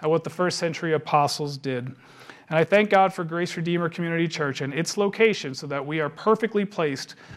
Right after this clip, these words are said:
to go fulfill his mission. Let's pray.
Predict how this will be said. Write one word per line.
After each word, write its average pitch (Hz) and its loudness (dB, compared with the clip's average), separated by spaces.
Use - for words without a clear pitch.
to 165 -2
go 170 2
fulfill 160 0
his 151 -2
mission. 135 -6
Let's 160 0
pray. 127 -8